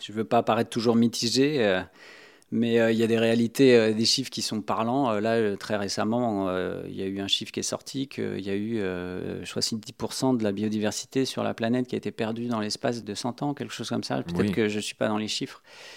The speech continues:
Speaker 1: Donc, il y a quand même une tendance qui montre qu'il y a quelque chose qui va se passer.
Speaker 2: Et de manière accélérée.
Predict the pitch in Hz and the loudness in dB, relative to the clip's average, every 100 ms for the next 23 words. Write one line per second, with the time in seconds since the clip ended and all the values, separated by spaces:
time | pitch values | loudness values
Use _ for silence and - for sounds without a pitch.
0 | - - 120 120 113 120 131 120 120 127 | -16 -6 0 2 4 6 8 6 6 4
1 | 131 139 - 117 127 135 - 117 107 104 | 4 4 2 4 4 4 0 0 2 2
2 | 107 107 107 117 - 110 107 - 120 156 | 0 -6 -6 -6 -4 -2 0 0 0 0
3 | 139 - - - 120 107 107 117 101 107 | -2 -6 -2 6 10 10 10 8 6 6
4 | 107 110 | 6 6